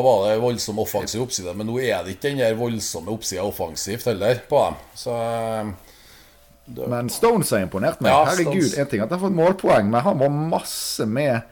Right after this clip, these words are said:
Speaker 2: nå, eh, i boks mot West
Speaker 1: Ja,
Speaker 2: Ham også.
Speaker 1: han er god.
Speaker 2: Det var, han er den som skiller seg ut med offensiv potensial. Han, han har jo en litt annen rolle enn ren midtstopper også nå, så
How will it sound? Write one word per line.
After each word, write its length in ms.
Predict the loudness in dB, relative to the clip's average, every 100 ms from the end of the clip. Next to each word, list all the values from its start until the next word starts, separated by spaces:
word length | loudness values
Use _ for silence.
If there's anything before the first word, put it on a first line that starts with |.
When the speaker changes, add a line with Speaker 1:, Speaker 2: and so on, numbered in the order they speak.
| -20 -20 -20 _ _ -6
Speaker 2:
nå, 480 | -2 2 2 2 2
eh, 800 | 2 2 2 0 0 -2 -2 -2
i 40 |
boks 360 | 0 -2 -4 -6
mot 120 | -2
West 220 | 0 2
Speaker 1:
Ja, 120 | 2 0
Speaker 2:
Ham 120 | 0
også. 260 | 0 -2 -4
Speaker 1:
han 100 | -2
er 80 |
god. 80 | -2 0
Speaker 2:
Det 40 |
var, 600 | 2 4 4 2 0 -2
han 240 | 0 2 2
er 80 | 2
den 200 | 2 0
som 160 | 0
skiller 280 | 0 2 2
seg 160 | 2 -2
ut 500 | -2 0 -2 -4 -16 -10 -6
med 120 | -2
offensiv 360 | -2 -4 -8 -6
potensial. 640 | -6 -6 -8 -4 -2 0 0
Han, 300 | -2 -4 -8 -14 -20 -4
han 160 | 0
har 180 | 2 2
jo 60 | 2
en 100 | 0
litt 180 | -2 0
annen 580 | 2 2 0 -2 -4 -6 -10
rolle 420 | -2 2 2 2 2
enn 140 | 0 -2
ren 340 | -2 0 0
midtstopper 480 | -2 -4 -6 -4 0
også 220 | 0 0
nå, 100 | -2
så 220 | -4 -4